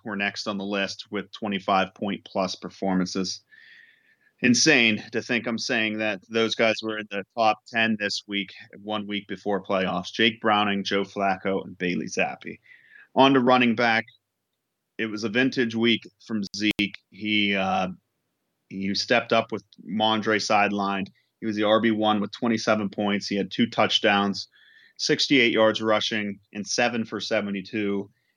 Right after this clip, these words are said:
and one receiving. So that's what really boosted his day. Breece Hall, he had twenty-six points, ten for forty on the ground, and eight for eighty-six and one receiving.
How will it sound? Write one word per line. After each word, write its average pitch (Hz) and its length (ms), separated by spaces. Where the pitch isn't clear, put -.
and 95 200
one 98 440
receiving. 95 640
So 98 160
that's 104 260
what 92 160
really 101 280
boosted 104 480
his 95 180
day. 98 420
Breece 120 300
Hall, 117 440
he 117 140
had 104 160
twenty-six 120 560
points, 113 640
ten 117 200
for 113 140
forty 113 320
on 107 100
the 101 80
ground, 107 440
and 98 160
eight 107 200
for 107 160
eighty-six 110 680
and 104 200
one 98 300
receiving. 95 600